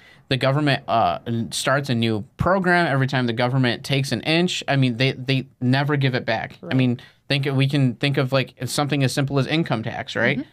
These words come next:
Speaker 1: I mean, income tax was supposed to be a temporary thing to help the war effort, and now we pay income tax a-, as a regular
Speaker 2: I wonder
Speaker 1: thing.
Speaker 2: if, like, all of Americans just, like, stopped paying income tax and they were like, "Hey, listen, it's wrong that you tax us because this was supposed to be temporary. It's actually
Speaker 1: <laughs>
Speaker 2: illegal for you to tax us," and just, like, stop paying their income tax. I wonder what the,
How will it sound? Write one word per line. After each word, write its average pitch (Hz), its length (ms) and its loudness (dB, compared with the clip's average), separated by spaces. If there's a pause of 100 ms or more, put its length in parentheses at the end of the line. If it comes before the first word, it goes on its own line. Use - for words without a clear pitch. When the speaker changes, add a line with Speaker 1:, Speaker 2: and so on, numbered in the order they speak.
(140)
Speaker 1:
I - 60 -2
mean, 127 140 0
income 135 280 2
tax 127 280 0
was 131 100 -4
supposed 123 280 -2
to 131 60 -4
be 120 100 2
a 110 40 2
temporary 113 460 0
thing 123 280 0
to 127 160 -2
help 117 220 -2
the 127 80 0
war 160 240 4
effort, 120 340 -2
and 110 440 -6
now 113 340 0
we 143 140 2
pay 131 200 0
income 131 320 -2
tax 131 400 -4 (320)
a-, 131 160 -2
as 131 200 -2
a 123 60 0
regular 139 340 0
Speaker 2:
I 214 60 -2
wonder 427 140 2
Speaker 1:
thing. 587 100 4
Speaker 2:
if, - 80 -10
like, 277 160 -2
all 180 220 2
of 202 120 -2
Americans 175 600 -6
just, 170 220 -6
like, 160 180 -4
stopped - 460 -10
paying 160 220 -8
income 160 260 -8
tax 170 280 -6
and 170 100 -8
they 156 60 -6
were 160 100 -6
like, 160 200 -4
"Hey, 190 180 -4
listen, 160 320 -8
it's 151 300 -12
wrong 160 280 -8
that 170 100 -8
you 170 100 -8
tax 160 320 -10
us 208 140 -8
because 175 280 -8
this 165 100 -12
was 165 120 -10
supposed 165 220 -8
to 165 60 -10
be 156 60 -6
temporary. 170 460 -6
It's 170 100 -6
actually 160 320 -2
Speaker 1:
<laughs> - 20 -2
Speaker 2:
illegal 156 380 -2
for 165 120 -8
you 160 80 -2
to 151 80 -6
tax 156 300 -8
us," 185 140 -4
and 185 120 -6
just, 170 200 -2
like, 160 120 -2
stop 160 240 -6
paying 165 200 -10
their 160 100 -10
income 160 260 -8
tax. 175 220 -8
I 226 40 -8
wonder 330 160 -8
what 349 140 -6
the, 165 240 2